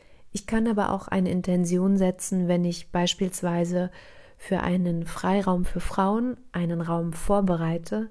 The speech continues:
habe ich ein ganz klares Gefühl dazu. Betreffend jetzt für den Freiraum zum Beispiel ist es mir wichtig, dass der Raum fast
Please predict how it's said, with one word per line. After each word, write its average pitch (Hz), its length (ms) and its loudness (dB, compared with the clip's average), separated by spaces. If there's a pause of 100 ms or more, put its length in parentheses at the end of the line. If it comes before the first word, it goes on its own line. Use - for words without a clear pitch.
(560)
habe 196 180 0
ich - 120 -6
ein 185 140 0
ganz 214 280 2
klares 185 440 -2
Gefühl 180 340 -2
dazu. 165 500 -4 (1040)
Betreffend 190 460 0
jetzt 180 220 -2
für - 80 -2
den 170 140 -2
Freiraum 214 500 0
zum 196 160 -2
Beispiel 180 420 -2
ist 185 220 -4
es - 100 -6
mir 180 160 2
wichtig, 170 380 -4
dass 170 180 -2
der 170 220 0
Raum 180 320 2 (160)
fast - 560 -4